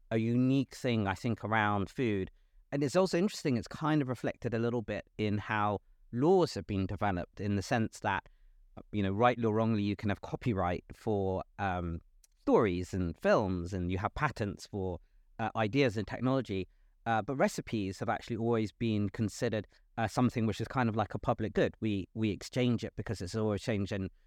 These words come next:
because you can't, it's often you can't really say, "Well, where is that whole source thing from where a recipe, uh, comes about?" A little bit like chicken rice. It kind of developed across a lot of people at a lot of time, um, because of that. And so with,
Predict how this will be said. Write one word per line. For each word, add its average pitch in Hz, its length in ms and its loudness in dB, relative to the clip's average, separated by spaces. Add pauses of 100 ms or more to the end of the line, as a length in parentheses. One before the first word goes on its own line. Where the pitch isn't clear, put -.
(220)
because 113 300 -2
you 113 80 -2
can't, - 200 -2
it's 123 140 -4
often 120 260 -2
you 107 60 0
can't 110 320 0
really 110 300 0
say, 107 220 0
"Well, 104 260 2 (280)
where 131 300 4
is 110 100 0
that 120 240 2
whole 110 440 2
source - 460 0
thing 107 340 0
from 107 200 -2
where 107 200 2
a 104 40 2
recipe, 101 560 -4 (420)
uh, 104 160 0
comes 113 240 0
about?" 98 280 4
A 107 40 2
little 107 180 2
bit 107 160 -4
like 107 180 -4
chicken 110 280 -6
rice. 107 260 2
It - 80 -12
kind 117 180 0
of 104 120 -2
developed 127 520 2
across 127 300 -4
a 127 60 0
lot 120 180 2
of 113 100 -6
people 117 320 -4
at 107 80 -2
a 113 60 0
lot 113 160 0
of 104 100 -2
time, 104 400 -2 (460)
um, 107 360 2
because 117 280 -2
of - 80 -4
that. 95 220 -2 (1120)
And 127 100 -2
so 151 180 4
with, 147 200 0